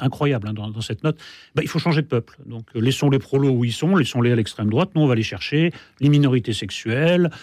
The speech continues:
euh, les quartiers dits sensibles, ça veut dire quartiers islamisés, euh, si on, si on s'abstient du, du politiquement correct, et puis, euh, toutes les, toutes les minorités possibles. On va faire une coalition de gens d'ailleurs qui,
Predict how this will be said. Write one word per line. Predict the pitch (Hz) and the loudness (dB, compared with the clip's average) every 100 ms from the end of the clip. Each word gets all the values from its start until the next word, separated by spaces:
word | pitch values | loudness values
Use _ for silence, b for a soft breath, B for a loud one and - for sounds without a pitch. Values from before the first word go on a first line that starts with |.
| B B | B B
euh, | 127 127 123 120 120 | 0 0 0 0 2
les | 131 | 2
quartiers | 139 135 - - 143 | 2 -4 -4 -2 0
dits | 117 | 2
sensibles, | 135 - 135 - 147 135 98 - _ | 0 0 -2 -2 0 0 -2 -10 _
ça | - | -10
veut | 101 | -4
dire | 110 | -4
quartiers | - 104 - 113 | -4 -8 -2 0
islamisés, | 104 107 120 107 107 107 110 | 2 0 2 2 2 2 0
euh, | 101 | 0
si | 98 - | -6 -8
on, | 92 95 b b | -10 -14 b b
si | - - | -14 -8
on | 110 101 | -6 -4
s'abstient | 92 120 - 131 120 | -2 -4 -2 2 2
du, | 110 107 | 2 0
du | 110 | -2
politiquement | 107 113 107 113 107 | 0 -2 -2 -6 -6
correct, | 95 98 110 147 160 B B B - | -2 0 2 2 0 B B B -6
et | |
puis, | 104 - 131 147 147 | -6 -2 2 4 4
euh, | 117 110 | 2 -2
toutes | 147 - | -6 -2
les, | 117 113 110 | 2 2 2
toutes | 101 135 127 | 0 -2 2
les | |
minorités | 120 127 120 120 147 | 4 4 2 2 0
possibles. | 131 123 104 | -2 -2 0
On | |
va | 101 | -2
faire | 151 | 2
une | 135 120 | 0 2
coalition | 139 117 113 - 160 202 B B | 0 0 -2 -2 0 0 B B
de | 156 | 0
gens | 170 220 | 2 2
d'ailleurs | 190 220 | 2 0
qui, | - 180 | 0 0